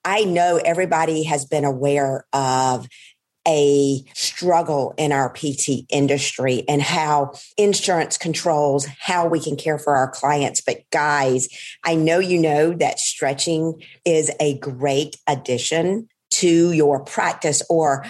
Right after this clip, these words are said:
a great addition for a P T A, O T A, or A T C, or even a P T and O T, to be able to open their own practice. And in today's show, we're gonna break that down and talk more about how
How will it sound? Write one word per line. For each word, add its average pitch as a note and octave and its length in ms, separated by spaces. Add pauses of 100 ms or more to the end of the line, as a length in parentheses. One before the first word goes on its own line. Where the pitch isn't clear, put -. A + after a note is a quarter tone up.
(160)
a D#3 100
great E3 500
addition D3+ 480
for C#3+ 480 (260)
a C#3 280
P - 220
T E3 240
A, C#3+ 260
O D#3 120
T D3+ 220
A, C#3 160
or - 140
A D3 100
T C#3+ 180
C, C#3 400 (460)
or D3 200
even F#3+ 240
a A#2+ 60
P D#3+ 180
T C#3 200
and A2+ 100
O E3+ 140
T, A2+ 480 (220)
to G3 80
be F#3 220
able F3 200
to - 240
open F3+ 300
their D3+ 280
own C#3+ 280
practice. C#3+ 560
And D#3+ 140
in C#3 140
today's C#3+ 720
show, C#3 280
we're B2+ 180
gonna F3 180
break B2 280
that - 180
down B2+ 340 (300)
and C#3 140
talk - 340
more D3+ 240
about C#3 640 (240)
how D#3+ 600